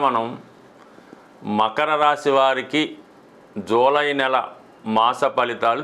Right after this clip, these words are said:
తెలుసుకుందాం. ఏదైనా ఒక రాశి వారికి అదృష్టయోగం కలగాలంటే రాస్యాధిపతి బలంగా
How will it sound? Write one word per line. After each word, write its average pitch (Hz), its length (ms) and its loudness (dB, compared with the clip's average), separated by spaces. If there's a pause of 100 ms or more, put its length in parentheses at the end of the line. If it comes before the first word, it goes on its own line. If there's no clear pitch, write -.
తెలుసుకుందాం. 104 540 -4 (1600)
ఏదైనా 151 380 0 (920)
ఒక 139 120 -2 (120)
రాశి 123 380 2
వారికి 127 420 0 (920)
అదృష్టయోగం 135 920 0 (100)
కలగాలంటే 117 680 -2 (1300)
రాస్యాధిపతి 143 1040 0 (1400)
బలంగా 135 380 2